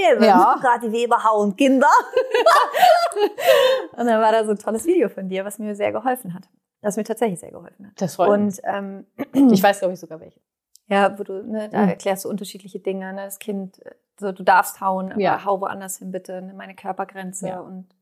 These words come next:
Speaker 2: ähm, das funktioniert besser mittlerweile.
Speaker 1: Das freut mich. Er darf ja auch hauen.
Speaker 2: Ja, ja,
Speaker 1: Die
Speaker 2: er darf
Speaker 1: Frage
Speaker 2: auch
Speaker 1: ist nur,
Speaker 2: hauen.
Speaker 1: wie und woher.
Speaker 2: Genau,
Speaker 1: Mhm.
Speaker 2: genau. Ähm,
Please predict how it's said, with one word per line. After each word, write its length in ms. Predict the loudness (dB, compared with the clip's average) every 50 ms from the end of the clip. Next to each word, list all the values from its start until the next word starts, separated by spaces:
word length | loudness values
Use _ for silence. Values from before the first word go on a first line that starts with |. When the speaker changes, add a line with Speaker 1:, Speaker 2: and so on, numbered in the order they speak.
| -20 _ _ _ _ _ -20 -20 _ _ _ _ -6
Speaker 2:
ähm, 420 | -4 -4 -2 -2 -4 -6 -8 -12 -18 _ -14
das 180 | -12 -10 -8
funktioniert 460 | -8 -10 -10 -8 -8 -6 -6 -6 -6 -10 -20 _ _
besser 360 | -2 -2 -2 -2 -4 -16 -18 _ _ _
mittlerweile. 440 | _ -20 _ -20 -20 -20 -20 -20 -14 _
Speaker 1:
Das 140 | -8 -8 -6
freut 220 | -6 -6 -6 -8 -12
mich. 200 | -20 _ _ _ _ _ _ _ _ _ _ -10
Er 80 | -6
darf 220 | -4 -4 -4 -4 -6
ja 120 | -12 -18
auch 140 | -20 -20 _
hauen. 260 | -20 -20 -20 _ _ _ _ _ _ _ _
Speaker 2:
Ja, 120 | 0 2
ja, 0 |
Speaker 1:
Die 60 | 4 4
Speaker 2:
er 40 | 4
darf 80 | 4 4
Speaker 1:
Frage 180 | 4 4 4 2
Speaker 2:
auch 40 | 0
Speaker 1:
ist 80 | 0 -2
nur, 100 | -4 -4
Speaker 2:
hauen. 60 | -4
Speaker 1:
wie 160 | -4 -4 -4
und 160 | -4 -6 -10 -16
woher. 160 | -14 -8 -6
Speaker 2:
Genau, 320 | -4 -4 -4 -4 -6 -10 _
Speaker 1:
Mhm. 100 | -16 -16
Speaker 2:
genau. 300 | -14 -14 -12 -14 -14 -16 -18 _ _ _ _ _ _ _ _ _ _ -6
Ähm, 640 | -4 -4 -2 -2 -4 -8 -10 -14 -16 -20 -20 -20